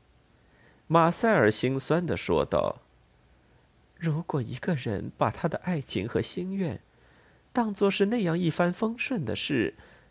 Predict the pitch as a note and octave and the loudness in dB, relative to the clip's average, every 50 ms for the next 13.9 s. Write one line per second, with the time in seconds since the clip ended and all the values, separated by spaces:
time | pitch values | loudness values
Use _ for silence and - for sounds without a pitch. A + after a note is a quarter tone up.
0 | _ _ _ - - C#3+ - - B2+ - A2+ F#2+ G2+ - - C#3+ - C3+ B2+ B2+ | _ _ _ -8 -8 -4 -4 -4 -2 0 0 0 0 0 -2 -2 0 0 0 0
1 | D#3 E3 C#3 A#2+ C#3+ F3 E3 E3 C#3 B2 A2 - _ _ _ _ _ - _ _ | -2 -2 -4 -4 -6 -4 -4 -4 -4 -6 -8 -14 _ _ _ _ _ -20 _ _
2 | _ _ - F#3 F#3 D3+ - - C#3+ - - G#3+ F#3+ E3 B2 - - _ - F#3+ | _ _ 2 2 4 4 4 4 2 4 4 2 2 2 0 -2 -6 _ -4 -4
3 | F#3+ - C#3 B2+ - - A2+ A#2+ B2 D3+ E3+ F3+ F#3+ F#3+ - - - C#3+ - - | -2 -2 -4 -4 -4 -2 -2 -2 -2 0 -2 -4 -4 -6 -8 -8 -6 -6 -6 -8
4 | B2 - C3 - - - - _ _ _ _ _ _ _ _ _ _ _ _ _ | -10 -14 -16 -16 -18 -20 -20 _ _ _ _ _ _ _ _ _ _ _ _ _
5 | _ _ _ _ _ _ _ - - - D4+ C4 C#4 F4+ F#4 E4+ E4 D#4 B3+ G#3 | _ _ _ _ _ _ _ -6 2 4 6 6 8 6 6 6 6 4 4 4
6 | G#3 - - B3 A3 A3 A3 A3 G3 E3+ E3+ - - - - - _ _ _ _ | 2 2 4 4 4 6 8 8 6 6 4 2 -6 -20 -20 -20 _ _ _ _
7 | _ _ _ _ _ _ - G2 F#2 F#2 A2 A2 - - A2+ A2 A2+ A2 - - | _ _ _ _ _ _ 6 8 8 8 6 4 0 0 0 2 2 2 0 -2
8 | D#2 G#1+ - - - G#2+ B2 - D#3+ D3+ A#2+ - - - - - - - - - | -2 -2 -4 -4 -4 -2 -2 -2 -4 -4 -4 -6 -6 -4 -2 -2 -2 -2 -2 -4
9 | - - - - - - C3 - _ _ _ _ _ _ _ _ _ _ _ _ | -4 -6 -8 -10 -14 -14 -16 -20 _ _ _ _ _ _ _ _ _ _ _ _
10 | _ _ _ _ _ _ _ _ - C#4 D#4 E4 D#4 A#3+ G3+ - C#4 C4+ - A3+ | _ _ _ _ _ _ _ _ 4 6 8 8 8 6 6 4 2 4 6 6
11 | A3 B3+ - G4 F4 C#4 A#3 G#3+ G3 G#3+ G#3+ F#3 F#3 A#3 C#4 A#3 G#3 - B3+ A3+ | 6 6 6 2 2 2 4 6 6 6 4 4 2 2 2 2 4 6 6 6
12 | - A#3 B3+ A3+ F#3 - - - - _ _ _ _ - - - - C4 F#3 F#3 | 6 6 6 6 6 2 -2 -10 -20 _ _ _ _ -6 -2 2 4 4 4 4
13 | - - C4+ C4 E4+ D#4+ B3+ A3 - A#3+ F#3+ C3+ G#2 A#2 D3+ E3 D#3+ | 2 2 2 4 4 4 4 4 4 6 6 6 8 8 8 6 6